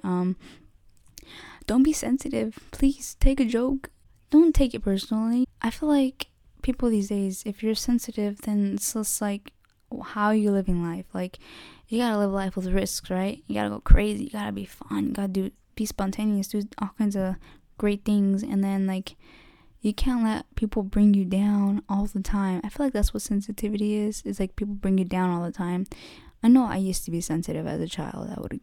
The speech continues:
cry for every little thing, I guess you can say. Um, but I did, like, get, took everything personal, and I didn't like that. Like, I always got hurt myself. Basically, that's what I was doing. I was hurting myself because I was taking everything personal.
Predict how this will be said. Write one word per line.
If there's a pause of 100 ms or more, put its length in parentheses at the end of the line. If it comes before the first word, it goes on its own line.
(340)
cry
for
every
little
thing,
I
guess (260)
you
can
say.
Um, (540)
but
I
did,
like, (100)
get, (440)
took
everything
personal,
and (800)
I
didn't
like
that. (240)
Like,
I
always
got
hurt
myself.
Basically,
that's
what
I
was
doing.
I
was
hurting
myself
because
I
was
taking
everything
personal.